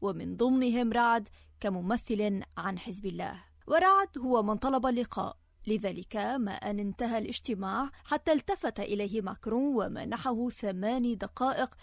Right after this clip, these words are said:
لعقد الخلوة التي بدا واقفا خلالها. ويتحدث همسا لرعد الذي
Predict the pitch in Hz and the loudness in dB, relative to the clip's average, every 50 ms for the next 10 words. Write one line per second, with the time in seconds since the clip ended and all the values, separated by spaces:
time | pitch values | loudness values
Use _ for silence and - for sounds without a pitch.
0 | - - - 175 190 - - 202 240 - - 220 214 247 240 220 - - 294 269 | -12 -6 -4 -4 -4 0 2 2 2 2 -2 -4 -2 -2 -2 -2 -2 -2 -2 -2
1 | 214 175 190 196 190 180 - - _ _ - 202 - - - - 202 202 226 240 | 0 2 2 0 0 0 -6 -16 _ _ -8 -6 -6 -6 -6 -8 -2 0 0 2
2 | 208 226 196 190 180 190 220 254 294 - - 330 294 - - 311 285 254 - - | 2 2 2 2 2 2 4 4 2 0 -2 -4 -4 -2 0 0 0 0 -2 -4
3 | 247 202 185 - - 202 202 175 214 - - - - - - - 320 339 330 339 | -6 -8 -8 -8 -10 -10 -10 -10 -10 -10 -10 -12 -16 -10 -2 2 2 4 4 4
4 | 339 - 330 285 - - 392 254 185 208 202 - - 220 214 202 208 254 277 320 | 2 2 2 2 2 0 0 0 0 -4 -4 -4 -2 -4 -4 -2 -2 -2 -2 -2
5 | 302 - - 320 302 302 294 285 247 226 208 202 196 156 107 - - - - - | -4 0 2 2 2 4 4 2 4 2 2 2 2 0 0 -2 -6 -10 -16 -20
6 | - - - - 208 208 196 - 190 | -20 -12 -6 -2 0 0 0 -2 -6